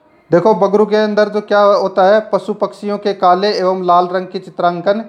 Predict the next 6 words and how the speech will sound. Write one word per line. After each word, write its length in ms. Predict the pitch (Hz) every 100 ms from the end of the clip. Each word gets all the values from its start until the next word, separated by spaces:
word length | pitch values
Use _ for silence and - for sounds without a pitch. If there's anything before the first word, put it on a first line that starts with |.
| - _ _
किए 160 | 180 175
जाते 300 | 175 170 175
हैं, 460 | 170 156 - - _ _ _ _ _ _ _ _ 165
इसलिए 420 | 156 185 208 240
प्रसिद्ध 520 | 233 - 170 185 165
है। 340 | 165 139 -